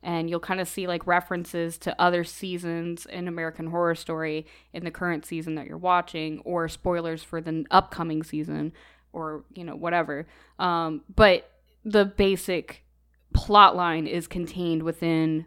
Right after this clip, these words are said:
one season for American Horror Story, Horror Story, or one episode for Black Mirror. So, and those,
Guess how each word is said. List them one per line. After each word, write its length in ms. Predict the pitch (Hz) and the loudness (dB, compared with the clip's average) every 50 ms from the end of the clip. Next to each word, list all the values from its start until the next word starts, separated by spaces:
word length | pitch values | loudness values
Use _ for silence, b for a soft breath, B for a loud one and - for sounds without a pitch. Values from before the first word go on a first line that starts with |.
| _ _ | _ _
one 340 | - 185 185 185 180 175 175 | -6 0 4 4 4 4 2
season 580 | - - 214 202 190 185 175 156 147 151 156 156 | -2 -2 -4 -2 -2 -2 -2 -2 0 0 0 -2
for 200 | - - 175 165 | -2 0 0 0
American 360 | 160 160 156 160 156 160 160 156 | 2 2 0 0 -2 -2 -4 -2
Horror 240 | 160 151 151 151 | 0 0 0 0
Story, 580 | 156 - - 156 156 156 156 151 151 156 151 - _ _ - | -2 -4 -6 -6 -4 -4 -4 -4 -6 -8 -10 -14 _ _ -8
Horror 260 | 180 180 185 185 170 | -4 -2 0 0 0
Story, 300 | 160 - 170 165 160 151 - | -2 -6 -8 -8 -6 -8 -6
or 220 | - 160 160 156 | -6 -6 -4 -4
one 300 | 156 160 165 160 156 - - - | -4 -2 -2 -2 -2 -4 -4 -4
episode 580 | 170 165 - 165 156 - - 156 151 151 151 - - | -4 -4 -4 -4 -6 -6 -8 -8 -8 -8 -8 -10 -10
for 180 | - 160 147 | -8 -8 -6
Black 260 | 143 143 131 - - | -6 -6 -8 -8 -8
Mirror. 300 | - 98 - - - 180 - b b b b b b b | -10 -12 -10 -10 -10 -10 -12 b b b b b b b
So, 320 | b - - 180 180 180 - - | b -2 0 0 0 0 0 0
and 200 | 208 226 226 214 | 2 4 4 6
those, 400 | 233 277 311 294 277 240 - | 6 6 6 4 2 0 -2